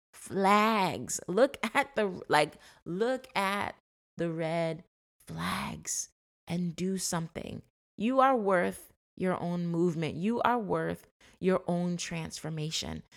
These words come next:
So I want you to think about transformation and how important transformation is.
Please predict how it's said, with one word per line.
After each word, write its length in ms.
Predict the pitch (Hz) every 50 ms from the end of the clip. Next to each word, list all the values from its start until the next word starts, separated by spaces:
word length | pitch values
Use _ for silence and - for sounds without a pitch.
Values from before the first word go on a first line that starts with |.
| - - -
So 160 | - - 220 202
I 40 |
want 240 | 202 196 214 - -
you 80 | 262 233
to 80 | 208
think 280 | 143 - - 190 196 190
about 300 | - - - 175 - -
transformation 960 | - - - 190 190 180 - - 143 143 156 151 175 - - - - - - - - - - - - -
and 140 | - 220
how 420 | 190 - - - - 269 302 294 -
important 640 | - 254 240 233 - - - 240 254 - - 247 247
transformation 760 | - - - - 254 247 254 247 240 247 254 240 - 247 - -
is. 320 | - - 254 254 247 214